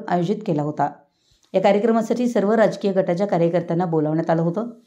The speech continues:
मात्र, प्रामुख्याने नामदार मुश्रीफ व समरजित घाटगे यांचे कार्यकर्ते मोठ्या संख्येनं उपस्थित होते. कार्यक्रमाला, कार्यक्रमात सुरुवातीला कार्यकर्त्यांना बोलतं करीत होते. दोन्ही गटाचे कार्यकर्ते आक्रमकपणे आपले मुद्दे मांडत होते. अनेकदा कार्यकर्ते एकमेकांच्या बोलण्यामध्ये अडथळा निर्माण करीत होते.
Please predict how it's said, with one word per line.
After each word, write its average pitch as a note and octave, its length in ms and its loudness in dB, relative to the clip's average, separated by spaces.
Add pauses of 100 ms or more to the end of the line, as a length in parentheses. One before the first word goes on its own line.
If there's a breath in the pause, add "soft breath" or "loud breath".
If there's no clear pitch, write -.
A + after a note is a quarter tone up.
(340 soft breath)
मात्र, F#3 180 0
प्रामुख्याने A3+ 560 2
नामदार F3+ 320 2
मुश्रीफ F3+ 400 -4
व - 20 -4
समरजित E3+ 400 2
घाटगे E3 600 -2 (220 loud breath)
यांचे G3 280 4
कार्यकर्ते A3 500 2
मोठ्या G3 280 0
संख्येनं F3+ 400 -4
उपस्थित D#3+ 420 -6
होते. C#3+ 400 -10 (460)
कार्यक्रमाला, A3 560 4
कार्यक्रमात A#3 480 0
सुरुवातीला G#3+ 560 2
कार्यकर्त्यांना F#3+ 640 0
बोलतं F3 340 0
करीत F#3+ 240 0
होते. A3+ 380 -4 (240 loud breath)
दोन्ही G#3 240 6
गटाचे A3+ 340 4
कार्यकर्ते G#3 460 0
आक्रमकपणे G3 600 0
आपले G3 280 -2
मुद्दे F3 220 -2
मांडत E3+ 300 2
होते. A3+ 340 -6 (340 soft breath)
अनेकदा A3+ 320 4
कार्यकर्ते G#3 480 2
एकमेकांच्या F#3 500 -2
बोलण्यामध्ये F3 420 0
अडथळा E3+ 420 -2
निर्माण G#3 320 0
करीत G3+ 220 -4
होते. C4 340 -8